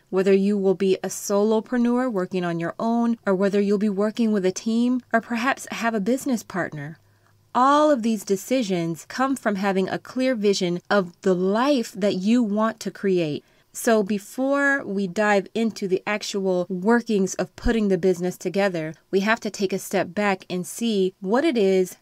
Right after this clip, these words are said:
that you want. What is this business going to do for you on a personal level? So when you're creating your vision, you want to look at your lifestyle, your health,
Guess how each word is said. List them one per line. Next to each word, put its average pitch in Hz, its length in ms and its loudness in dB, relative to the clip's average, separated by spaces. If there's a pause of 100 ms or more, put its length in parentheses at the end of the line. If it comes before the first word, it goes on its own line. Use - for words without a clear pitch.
that 202 200 -2
you 214 260 0
want. 180 460 -4 (580)
What 233 400 -4
is 196 160 -4
this 202 220 -2
business 175 640 -2 (120)
going 196 380 2
to 196 120 -6
do 160 420 0 (180)
for - 160 -4
you 185 500 0
on 185 160 0
a 180 60 -2
personal 214 680 -4
level? 139 340 -8 (340)
So 240 220 0
when 240 140 2
you're 240 100 2
creating 320 400 2
your 240 140 2
vision, 165 480 -2 (160)
you 269 180 4
want 311 200 2
to 240 60 2
look 190 300 4
at 170 240 -2 (160)
your 180 220 2
lifestyle, 175 800 0 (240)
your 190 180 2
health, 208 480 -2